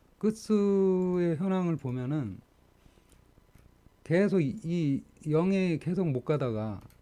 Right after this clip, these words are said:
제가 이 영 끝수만큼은 제가 계속 다 맞춰왔거든요. 그래서 이제 타임상 이제 나올 것 같다 그래서 영 끝수 나왔고,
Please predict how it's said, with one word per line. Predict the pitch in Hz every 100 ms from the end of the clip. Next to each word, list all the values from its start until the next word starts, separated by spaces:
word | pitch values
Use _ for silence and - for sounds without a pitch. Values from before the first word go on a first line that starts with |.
| - - - 135
제가 | - 147 151
이 | 135 120
영 | 131 180
끝수만큼은 | 220 220 220 185 160 170 156
제가 | 135 131
계속 | - 147 120
다 | 135
맞춰왔거든요. | 113 110 - 123 - 117 110 131 190 - _ _ _
그래서 | _ 160 147
이제 | 135 131 113 - _ _ _ _
타임상 | - 202 185 170 151 135
이제 | 127 117 92 - _ _
나올 | - 123 143
것 | 147
같다 | 117 107 123
그래서 | 113 123
영 | 127 123
끝수 | 143
나왔고, | 120 98 117 113 _ 113 131 180